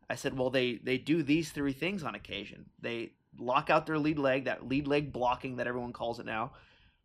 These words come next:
They show an occasionally really good kinematic sequence, and they do some stuff with their torso at ball release that really hard throwers do." So, "Well, why do they throw eighty-six to eighty-nine?"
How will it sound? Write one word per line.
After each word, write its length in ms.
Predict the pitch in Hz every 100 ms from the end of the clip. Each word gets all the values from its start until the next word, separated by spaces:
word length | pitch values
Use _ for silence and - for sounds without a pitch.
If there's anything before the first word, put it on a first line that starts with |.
| _ -
They 140 | 123
show 360 | 113 - 151 156
an 60 |
occasionally 540 | 135 - 151 156 143 139
really 220 | 127 147
good 180 | 143 131
kinematic 420 | 147 135 131 120
sequence, 560 | - 113 117 113 - - - - - -
and 160 | 113 120
they 100 | 143
do 160 | 147
some 180 | 156 135
stuff 280 | - 143 143
with 120 | 143
their 140 | 123 117
torso 480 | 147 139 - 123
at 80 | -
ball 220 | 123 143
release 400 | 131 113 117 110 -
that 180 | 110 -
really 340 | 107 139 135
hard 300 | 127 123 107
throwers 340 | 123 131 123 107
do." 280 | 107 95 - _
So, 160 | - 131
"Well, 160 | 131 127
why 160 | 135
do 60 | 143
they 120 | 135
throw 220 | 135 139
eighty-six 480 | 127 127 123 135 -
to 120 | -
eighty-nine?" 500 | 123 117 113 104 95